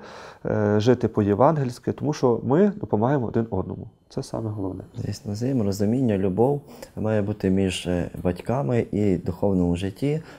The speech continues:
Speaker 2: е, дитина бере приклад, найголовніше. Це так, як губка, яка впітує в себе, е, все те, що, перш за все, є у її формуванні і тому подібне. Е, звісно, відіграють роль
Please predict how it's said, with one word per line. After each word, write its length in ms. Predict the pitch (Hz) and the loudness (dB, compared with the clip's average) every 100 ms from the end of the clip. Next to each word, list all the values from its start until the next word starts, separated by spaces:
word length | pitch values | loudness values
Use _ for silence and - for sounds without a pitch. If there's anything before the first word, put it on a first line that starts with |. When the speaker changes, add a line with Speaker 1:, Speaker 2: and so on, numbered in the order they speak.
| - | -8
Speaker 2:
е, 240 | 92 95 82 | 0 2 2
дитина 640 | 98 - 139 127 113 - | 0 -2 0 0 0 -2
бере 500 | - 87 92 95 92 87 | -4 -2 2 2 2 0
приклад, 440 | 110 127 117 107 | -2 0 0 -2
найголовніше. 640 | 92 95 92 92 95 85 92 | -2 -2 -2 -2 -2 -4 -6
Це 120 | - | -8
так, 200 | - 113 | -6 -2
як 120 | 104 | -2
губка, 320 | 101 92 - | -2 -4 -2
яка 220 | 82 82 87 | -2 0 0
впітує 480 | 85 - - 87 | 0 -6 0 2
в 60 | 87 | 0
себе, 360 | - 90 87 85 - - - 92 | -2 -2 0 -2 -8 -18 -12 -4
е, 100 | 87 | -4
все 200 | - 92 | -2 -2
те, 260 | 123 139 | 0 0
що, 400 | 143 117 107 101 - | 0 2 4 4 2
перш 180 | 98 92 | -4 -2
за 80 | 87 | -4
все, 300 | - 117 110 | 0 0 2
є 320 | 95 101 - - | 4 4 2 -2
у 120 | 92 | 0
її 280 | 85 87 95 | 2 2 0
формуванні 640 | 95 85 85 101 120 113 | 0 0 2 2 2 0
і 80 | - | -4
тому 280 | 82 92 92 | -4 -2 -2
подібне. 540 | - 90 87 76 78 - - - - - | -4 -2 0 0 -2 -4 -16 -20 -20 -4
Е, 300 | 98 98 92 - - | 0 2 0 -2 -6
звісно, 640 | 90 98 139 165 139 135 | -6 -2 -2 -2 0 2
відіграють 640 | 131 127 123 127 143 135 | 2 4 4 6 4 2
роль 240 | 131 139 | 4 6